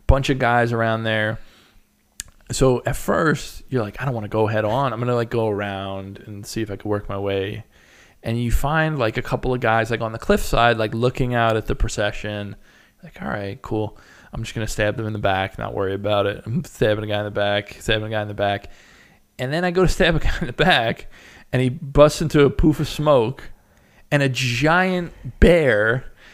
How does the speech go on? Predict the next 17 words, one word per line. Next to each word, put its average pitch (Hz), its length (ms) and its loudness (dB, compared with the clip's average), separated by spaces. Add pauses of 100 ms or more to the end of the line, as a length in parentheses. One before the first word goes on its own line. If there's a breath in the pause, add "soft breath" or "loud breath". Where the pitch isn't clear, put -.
(100)
comes 143 340 -2
launching 160 760 2
out 151 220 4
of 196 180 4
him 151 540 2 (240)
<laughs> - 460 0
magically 135 680 -2 (400 loud breath)
and 151 220 0
fucking 156 420 0
throws 160 640 8
me 175 160 2
across 143 400 4
the 143 60 -4
map. 120 180 4
One 151 220 2
shot 151 340 4
kill. 117 480 2